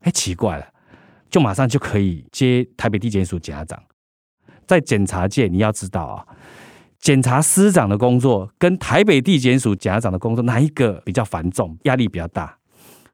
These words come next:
这个压力大，当然是台北地检署，因为所有全国的敏感案子都会集中在这里。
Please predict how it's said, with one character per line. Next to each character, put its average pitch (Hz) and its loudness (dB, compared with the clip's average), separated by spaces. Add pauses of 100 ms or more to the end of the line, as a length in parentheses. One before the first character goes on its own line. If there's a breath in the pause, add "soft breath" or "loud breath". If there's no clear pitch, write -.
这 233 -4
个 185 -2 (260)
压 190 4
力 208 4
大， 156 -4
当 160 0
然 120 2
是 120 -4
台 104 -4
北 90 -2
地 101 -8
检 87 -8
署， - -16
因 165 0
为 165 2 (320)
所 185 2
有 156 2
全 120 0
国 107 -2
的 101 0 (200)
敏 107 2
感 110 -2
案 101 -2
子 - -10
都 90 -10
会 104 0
集 92 -10
中 87 -6
在 87 -6
这 82 -14
里。 - -20